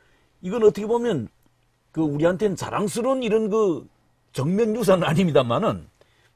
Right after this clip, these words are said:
반면 유산으로서 우리가 그 시기를 우리가 되새겨 볼 수 있는 그 어떤 이런 걸로 우리가 지금 남고 있다.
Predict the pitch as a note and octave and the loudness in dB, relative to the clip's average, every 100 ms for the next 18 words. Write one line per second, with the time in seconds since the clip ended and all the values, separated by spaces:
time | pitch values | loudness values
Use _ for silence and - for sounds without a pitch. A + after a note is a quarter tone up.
0 | _ G2+ B2 D#3+ F#3 G3 G3 G3+ A3 A3+ | _ -6 -4 -4 -4 -4 -2 -2 -2 -2
1 | D#3 E3 E3 - B2+ A#2+ F#3 B3 F3+ D#3+ | -4 -2 -2 -4 -8 -8 -6 -6 -6 0
2 | D3 A2 F2 _ _ _ A2+ G#2+ A#2+ A#2 | 0 0 -6 _ _ _ -12 -6 -4 -4
3 | A#2+ C3+ C3 A2+ - _ _ _ _ - | -4 -6 -6 -6 -10 _ _ _ _ -10
4 | A#2 C3+ A2+ - _ _ _ _ F#2+ G#2+ | -6 -6 -6 -10 _ _ _ _ -10 -6
5 | F3 A#3+ A3 A#2 G2+ G2+ F2+ _ - G2+ | -4 -4 -4 -6 -8 -12 -14 _ -12 -10
6 | F#2 B2 - G3+ - G#2 - | -8 -8 -8 -6 -6 -6 -8